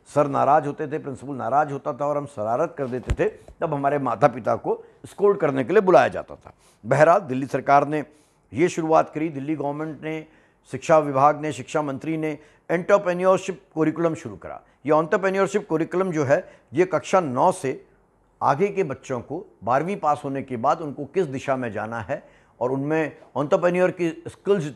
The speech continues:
अ, डेवलप हो सकें, वो अपना बिजनेस शुरू कर सकें,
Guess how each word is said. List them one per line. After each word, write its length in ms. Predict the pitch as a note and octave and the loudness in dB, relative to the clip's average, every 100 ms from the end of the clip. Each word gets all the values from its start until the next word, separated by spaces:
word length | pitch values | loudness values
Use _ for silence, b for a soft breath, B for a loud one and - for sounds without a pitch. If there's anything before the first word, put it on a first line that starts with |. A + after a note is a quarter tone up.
| A2 - | -14 -6
अ, 180 | C3 A#2+ | -2 -2
डेवलप 360 | A2+ C3 C#3+ G2+ | -2 0 0 0
हो 100 | A#2 | -6
सकें, 300 | A#2 G2 D3+ | -8 -8 -6
वो 140 | E3+ | -6
अपना 320 | B2+ - D#3 F3+ | -8 -8 -2 -2
बिजनेस 320 | D3+ B2 C#3 | -2 -6 -8
शुरू 200 | - A#2+ | -8 -10
कर 140 | A2 | -10
सकें, 340 | F#2+ G#2 C#3+ | -12 -10 -10